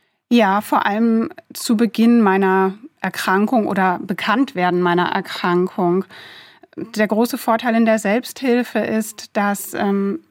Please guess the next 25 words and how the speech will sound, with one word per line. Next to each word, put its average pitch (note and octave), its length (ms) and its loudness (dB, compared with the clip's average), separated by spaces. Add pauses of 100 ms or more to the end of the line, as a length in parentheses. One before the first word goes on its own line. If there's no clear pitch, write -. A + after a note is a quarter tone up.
man G#3+ 460 2
sich G#3+ 240 -4
eigentlich G#3+ 380 0
sofort A3 400 0
verstanden A3+ 680 -2
fühlt. F#3 400 -4
Man F#3+ 140 4
muss G#3 160 2
sich A3+ 160 -8
nicht G#3+ 160 0
erklären A#3+ 540 2
und G#3+ 100 -4
nicht G#3 200 -4
rechtfertigen C4+ 920 0
dafür, A3 300 -2
ob - 100 -6
es G#3+ 140 -4
einem G3+ 240 0
an G3+ 120 2
diesem G3+ 220 -2
Tag G3+ 280 -2
gut A#3+ 200 2
oder G3+ 240 -2
schlecht - 480 -6
geht. B3 280 -2